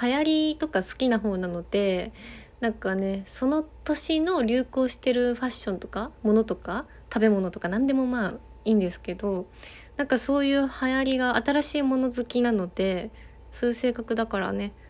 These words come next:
私もその頃はパクチーってちょっと興味あったんですよ。パクチー食べてみたいなみたいな、そんな感じがあって、で、たまたまそのファミリーマートっていうか、まあ、コンビニかな？なんか忘れたんですけど、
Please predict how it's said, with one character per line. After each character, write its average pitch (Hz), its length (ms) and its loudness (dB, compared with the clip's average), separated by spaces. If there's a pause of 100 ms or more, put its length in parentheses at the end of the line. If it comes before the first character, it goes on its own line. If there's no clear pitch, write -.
(180)
私 226 520 2
も 226 140 2
そ 226 100 0
の 262 160 4
頃 247 340 2
は 190 300 -4 (120)
パ - 100 -14
ク - 120 -16
チ - 180 -4
ー 202 120 2
っ - 40 -14 (180)
て 190 80 -4
ち 190 100 -4
ょ 220 40 -4
っ - 20 -4
と 214 140 -10
興 - 200 0
味 196 120 2
あ 214 60 0
っ - 20 -2
た 214 160 -4
ん 180 80 -6
で 190 60 -10
す - 120 -16
よ。 - 100 -14 (520)
パ 220 80 -10
ク - 100 -14
チ - 100 -12
ー - 60 -8
食 220 80 -2
べ 220 80 4
て 208 80 -2
み 196 100 0
た 214 120 2
い 202 60 2
な 220 120 2
み 208 80 2
た 196 100 -6
い 170 40 -8
な、 156 100 -12 (520)
そ - 120 -4
ん 226 60 6
な 214 80 2
感 214 160 2
じ 208 80 -2
が 202 100 -2
あ 214 60 -2
っ - 20 -10
て、 196 460 -4 (380)
で、 233 100 -6
た 247 120 -2
ま 339 140 4
た 359 140 2
ま 359 280 4
そ 226 120 -2
の 214 120 2
フ - 100 -6
ァ 240 60 0
ミ 254 140 2
リ 269 140 2
ー 262 40 2
マ 254 140 2
ー 220 60 2
ト 180 500 -4 (460)
っ - 20 -20
て - 80 -6
い 185 40 -2
う - 20 -12
か、 185 100 -6
ま 185 140 -2
あ、 214 120 -6
コ - 140 -4
ン 208 100 2
ビ 202 120 0
ニ 285 280 0
か 226 120 -2
な？ 285 120 -2 (360)
な 208 80 -2
ん - 20 -14
か 185 80 0
忘 190 140 -4
れ 220 80 0
た 233 100 2
ん 233 60 8
で 202 80 2
す 196 100 -6
け 185 140 -2
ど、 185 240 2